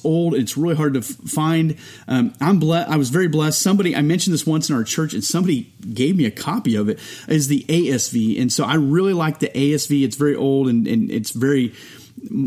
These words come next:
old English, but, um, I like it. I like looking at, I check, taking a look at that. There's a lot of good ones. Um, the New American Standard is a good one. Um, the N I V, I, I think n-, N I V nineteen eighty-four, I, I really like. Um, and so,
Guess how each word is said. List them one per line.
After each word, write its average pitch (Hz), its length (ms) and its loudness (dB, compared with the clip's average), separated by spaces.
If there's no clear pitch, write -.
old 160 240 2
English, 156 580 2
but, 135 160 0
um, 123 220 -2
I 139 80 0
like 135 400 2
it. 196 160 0
I 131 80 -2
like 131 220 2
looking 147 360 2
at, - 60 -4
I 139 160 0
check, 151 340 -2
taking 156 240 0
a - 20 4
look 147 140 2
at - 80 -6
that. 143 220 0
There's 135 160 2
a 135 40 2
lot 135 160 2
of 139 60 2
good 135 120 2
ones. 135 280 2
Um, 127 260 2
the 113 80 2
New 135 280 4
American 151 400 2
Standard 143 580 2
is 127 160 -2
a 143 60 2
good 131 220 0
one. 135 340 2
Um, 123 300 0
the - 160 -6
N 170 120 4
I 220 160 4
V, 185 440 2
I, 151 220 0
I 151 40 2
think 175 220 -2
n-, 160 200 0
N 170 120 2
I 185 80 2
V 175 120 2
nineteen 160 360 2
eighty-four, 160 880 0
I, 113 100 -6
I 92 100 -2
really 160 260 2
like. 160 360 -2
Um, 139 240 2
and 139 100 0
so, 156 360 0